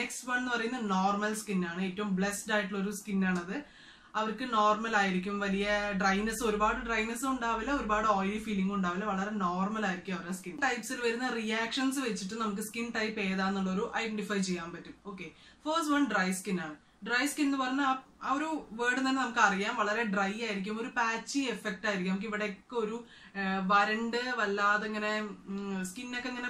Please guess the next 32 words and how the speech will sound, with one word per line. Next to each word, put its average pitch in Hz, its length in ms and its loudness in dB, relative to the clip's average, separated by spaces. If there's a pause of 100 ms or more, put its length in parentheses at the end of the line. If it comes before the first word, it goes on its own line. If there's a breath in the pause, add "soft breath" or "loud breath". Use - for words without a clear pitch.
(140)
പൊളിഞ്ഞു 262 360 2
നിൽക്കുന്ന 226 360 0
പോലെയൊക്കെ 196 400 -2
ഉണ്ടാവും. 156 280 -4 (300 loud breath)
അങ്ങനെയുള്ള 294 380 4
ഒരു 247 120 0
എഫക്റ്റ് 208 260 -6
ആണ് 208 200 -2
ഡ്രൈ 190 200 2
സ്കിൻ 190 320 0
ഉണ്ടാവുക. 170 640 -4 (280 loud breath)
അവർക്ക് 214 280 -4
ഓയിൽ 208 340 2
പ്രൊഡക്ഷൻ 226 540 0
വളരെ 196 400 2
കമ്മിയായിരിക്കും, 180 760 0
അതുകൊണ്ടാണ് 233 640 2
അങ്ങനെ 208 260 0
ഒരുപാട് 190 400 2
ഡ്രൈ 180 360 -2
ആവുന്നത്. 160 400 -10 (420 loud breath)
പിന്നെ 254 160 0
അവർ 226 180 2
ശ്രദ്ധിക്കുന്ന 226 480 -2
മെയിൻ 254 420 0
ഒരു 294 80 2
കാര്യം 254 420 -2
എനിക്ക് 247 360 -4
തോന്നിയിട്ടുള്ള 240 420 -2
എന്താന്ന് 208 320 0
വെച്ച് 202 160 -4
കഴിഞ്ഞാൽ 196 340 0